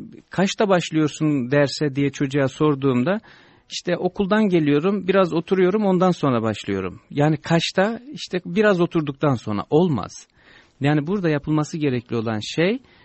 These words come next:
e, tam saatinin belli olması. Yani eğer çocuk saat beşte okuldan geliyor ise, mantıklı ve doğru bir şekilde, e, e,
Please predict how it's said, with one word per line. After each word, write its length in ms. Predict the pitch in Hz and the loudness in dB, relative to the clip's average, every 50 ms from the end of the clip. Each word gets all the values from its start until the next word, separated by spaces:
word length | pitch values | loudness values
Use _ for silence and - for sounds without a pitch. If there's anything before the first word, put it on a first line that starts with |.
| _ _ _ - | _ _ _ -6
e, 260 | 127 131 131 127 123 - _ | -6 -4 -4 -4 -6 -8 _
tam 200 | - 180 202 226 208 | -4 -2 -2 -2 -2
saatinin 640 | - - - 151 147 143 - - 170 196 196 160 | -4 -4 -4 -2 -2 -2 -4 -4 -2 -2 0 2
belli 240 | 135 139 131 127 123 | 4 4 4 4 4
olması. 520 | 120 101 92 90 85 87 - - - - - _ _ _ _ _ _ _ _ - | 2 2 2 0 -4 -6 -6 -8 -10 -12 -12 _ _ _ _ _ _ _ _ -4
Yani 260 | 139 143 147 147 147 | 0 0 2 2 0
eğer 220 | 110 147 160 160 147 | 0 0 0 0 0
çocuk 340 | - - 160 151 160 - - | -2 -4 -6 -4 -6 -6 -8
saat 400 | - 156 151 151 139 - _ - | -6 -4 -4 -4 -4 -4 _ 2
beşte 320 | 139 147 139 - - 196 | 2 2 2 0 -2 -2
okuldan 500 | 165 - - 147 135 123 156 160 151 127 | -2 0 -2 -2 0 0 2 2 2 0
geliyor 400 | 117 123 123 120 135 151 151 127 | 0 0 2 2 4 2 2 2
ise, 320 | 104 - - 95 107 143 - - _ _ _ _ - | 0 -4 -6 -6 -6 -6 -10 -16 _ _ _ _ -2
mantıklı 560 | 131 143 156 160 - - 175 165 - 196 185 | 2 2 2 2 2 -2 -4 -2 -2 -2 0
ve 180 | 175 170 131 123 | 0 0 0 2
doğru 380 | 131 135 143 156 185 202 160 139 | 4 4 4 6 4 4 4 2
bir 120 | 151 139 | 0 0
şekilde, 640 | - - - 139 - 147 127 123 147 147 123 - - _ _ _ - | 0 -2 -4 -4 -2 -4 -4 -2 -4 -4 -4 -6 -12 _ _ _ -8
e, 60 | 139 | -6
e, 260 | 131 131 127 127 123 | -4 -2 -2 -4 -4